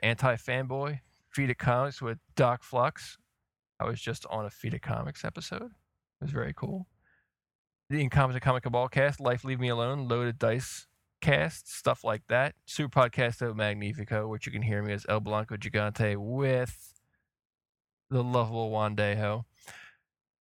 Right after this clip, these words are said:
Death of Comics and Ultimate Facepalm, the Aussie guys who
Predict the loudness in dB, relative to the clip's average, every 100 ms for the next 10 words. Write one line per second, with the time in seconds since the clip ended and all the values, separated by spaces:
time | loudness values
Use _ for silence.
0 | _ _ _ _ _ 0 0 0 0 2
1 | 2 -2 -4 -4 -4 -6 -2 -2 0 2
2 | 2 2 -2 -2 -2 -2 0 2 2 2
3 | -2 -6 -6 -4 -4 -6